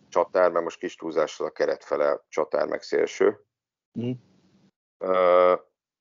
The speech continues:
Speaker 1: addig is egyébként még sok minden fog történni, és hát gyanítom, hogy amikor legközelebb jelentkezünk, akkor most már tényleg itt futball kerül
Speaker 2: Bizony.
Speaker 1: közé. Ha csak
Speaker 2: Addig is
Speaker 1: be nem zárják a Wembley-t,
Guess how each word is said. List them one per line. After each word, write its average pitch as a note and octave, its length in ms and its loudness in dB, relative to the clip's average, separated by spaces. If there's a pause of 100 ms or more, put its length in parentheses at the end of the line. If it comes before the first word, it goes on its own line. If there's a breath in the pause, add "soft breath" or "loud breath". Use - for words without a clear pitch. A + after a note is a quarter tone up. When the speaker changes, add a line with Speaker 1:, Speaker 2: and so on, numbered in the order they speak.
(480)
Speaker 1:
addig E2+ 240 -4
is D#2 160 -12
egyébként E2 680 -4 (100)
még - 140 -8
sok - 240 -4
minden D2+ 240 -2
fog D#2+ 200 -8
történni, F2+ 500 2
és F2 180 0
hát E2+ 120 0
gyanítom, D2+ 320 -2
hogy D#2 100 -4
amikor D2+ 180 -4
legközelebb D#2+ 560 0
jelentkezünk, D#2 520 -2
akkor D2+ 240 -6
most D2+ 220 -14
már C#2+ 180 -10
tényleg C#2+ 240 -6
itt - 260 -20 (480)
futball - 540 -8 (1080)
kerül - 200 -2
Speaker 2:
Bizony. A2+ 160 0
Speaker 1:
közé. C#2+ 220 -6 (1000)
Ha F2 160 2
csak - 100 4
Speaker 2:
Addig G2+ 100 4
is G#2+ 120 -2 (840)
Speaker 1:
be E2+ 100 2
nem D#2 160 0
zárják D2+ 500 2
a D#2 40 -10
Wembley-t, D2 460 -8